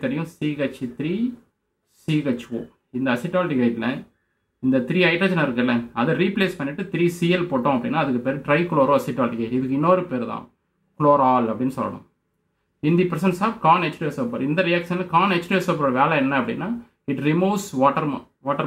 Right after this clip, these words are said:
molecule. So எங்கெல்லாம் நீங்க கார்ன் ஹெச் டூ எஸ் ஓ ஃபோர் யூஸ் பண்றீங்களோ in order to remove water molecule. நான் எப்படி water molecule remove பண்றேன் பாருங்க. இந்த ஃபார்மேட்ல எழுதிக்கோங்க. பென்சீன்ல ஒரு சி எல் இருக்கு, எல்லா கார்னர்லயும் hydrogen இருக்குன்னு நமக்கு நல்லாவே தெரியும். இப்போ நான் என்ன பண்ண போறேன்,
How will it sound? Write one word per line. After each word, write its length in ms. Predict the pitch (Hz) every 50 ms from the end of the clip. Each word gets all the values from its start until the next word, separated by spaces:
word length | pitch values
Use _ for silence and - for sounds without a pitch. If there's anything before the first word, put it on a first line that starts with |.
| 262
molecule. 320 | 247 220 - - - 95 80 - - _ _ _ _ _ _ _ _
So 40 | 139 131 123 135
எங்கெல்லாம் 360 | 156 156 165 170 185 196 196
நீங்க 160 | 185 170 143 120 - 156
கார்ன் 160 | 160 165 156
ஹெச் 120 | 135 - -
டூ 60 | 160 156
எஸ் 80 | - 139
ஓ 20 |
ஃபோர் 120 | 143 139 139
யூஸ் 120 | 139 - -
பண்றீங்களோ 360 | 131 120 120 113 107 110 113 113 117 - - _ _ _ _ -
in 60 | 131 147
order 140 | 160 175 175 165
to 60 | 151 131 139
remove 280 | 139 151 175 214 254 294 - - - _ _ _ _ - 117
water 320 | 123 135 147 - - 165 160 151 131
molecule. 400 | 110 104 - - - 117 107 95 82 - - _ _ _ _ _ _ _ _ - 127
நான் 140 | 135 135 135
எப்படி 140 | 151 180 185 175 156
water 200 | 156 156 151 147
molecule 240 | 151 143 143 131 131
remove 200 | 135 147 147 139
பண்றேன் 240 | 143 127 131 127 120
பாருங்க. 180 | 117 117 135 143 139
இந்த 120 | 151 160 165 170
ஃபார்மேட்ல 400 | - 156 156 170 175 180 165 143 131
எழுதிக்கோங்க. 380 | 131 135 131 123 113 104 107 110 - _ _ _ _ _ _ _ - 120 135
பென்சீன்ல 480 | 147 165 170 160 185 180 175 165 190 220 240 190 160
ஒரு 100 | 151 147 -
சி 80 | - 165 170
எல் 120 | 170 151 139
இருக்கு, 160 | 127 120 127 117 123
எல்லா 120 | 147 165 175 175 -
கார்னர்லயும் 360 | 165 165 170 165 170 185 170
hydrogen 320 | 156 160 170 175 170 165 156
இருக்குன்னு 220 | 151 156 185 175 156
நமக்கு 180 | 143 131 127
நல்லாவே 260 | 123 135 139 139 147 135 -
தெரியும். 260 | 120 117 113 98 95 98 - _ _ _ _ _ _ _ _ _ _ _ _ _ 127
இப்போ 100 | - 135 131
நான் 100 | 127 139
என்ன 100 | 180 202 196 160
பண்ண 120 | 151 160 156 156
போறேன், 240 | 147 127 123 127